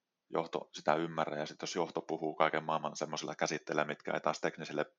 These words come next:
porukalle oikein aukea ollenkaan, niin ollaan kyllä aika haastavassa tilanteessa. Et se yhteisen kielen löytäminen on, on, on varmasti tärkeää, että siinä päästään sitten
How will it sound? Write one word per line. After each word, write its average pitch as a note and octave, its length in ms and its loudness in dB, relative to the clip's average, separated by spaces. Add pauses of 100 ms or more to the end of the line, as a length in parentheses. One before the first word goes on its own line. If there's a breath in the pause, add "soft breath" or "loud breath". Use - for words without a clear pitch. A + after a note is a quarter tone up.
(160)
porukalle D2+ 420 2
oikein D2+ 340 0
aukea D2+ 340 2
ollenkaan, D2+ 500 0
niin - 100 -8 (520 loud breath)
ollaan D2+ 260 -4
kyllä C#2 160 -6
aika D2+ 180 2
haastavassa D#2 680 2
tilanteessa. - 600 -2 (800 loud breath)
Et - 100 -14
se D#2 100 -2
yhteisen D2+ 420 -4
kielen D2+ 320 2
löytäminen D2 560 -2
on, - 140 -10 (1080)
on, D2+ 160 -10
on D2 160 -12
varmasti D2+ 460 0
tärkeää, D2+ 380 2
että - 140 -10
siinä D#2+ 220 -10
päästään - 400 -2
sitten - 260 -12